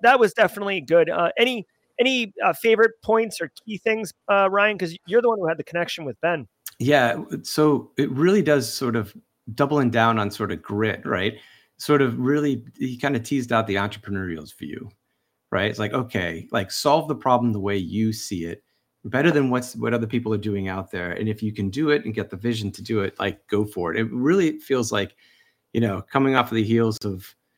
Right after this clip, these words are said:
Speaker 2: you know, "Hey, look, this is gonna be hard. It's not gonna be easy. If you stick with it, you still have a good idea. Go." On the other side of that horizon is this, like,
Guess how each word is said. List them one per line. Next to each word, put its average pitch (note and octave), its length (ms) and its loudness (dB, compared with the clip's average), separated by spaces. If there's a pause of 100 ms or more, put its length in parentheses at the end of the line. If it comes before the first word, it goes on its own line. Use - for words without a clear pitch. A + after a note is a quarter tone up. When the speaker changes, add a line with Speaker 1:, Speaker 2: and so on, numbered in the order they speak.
(320)
Speaker 2:
you - 80 -6
know, G2 120 -2
"Hey, A#2+ 140 2
look, A#2 300 0
this - 180 -6
is G#2 100 -8
gonna C3 120 0
be A#2+ 120 0
hard. G#2 360 2
It's - 140 -8
not A2 100 -4
gonna G2+ 120 -6
be G2+ 180 -2
easy. G2 280 -2
If - 180 -8
you G2+ 60 -6
stick - 280 -8
with A2 160 -2
it, G#2 100 -2
you - 60 -14
still G2+ 200 -6
have F#2 120 -8
a - 40 -14
good G2 120 -6
idea. F#2 280 -4
Go." G2 500 -2 (320)
On A#2+ 80 0
the A2+ 140 2
other C3+ 220 2
side A#2+ 220 2
of G#2 80 -2
that F#2+ 120 -2
horizon A2 580 2
is E2+ 100 -12
this, F#2+ 240 -8
like, F2+ 220 -6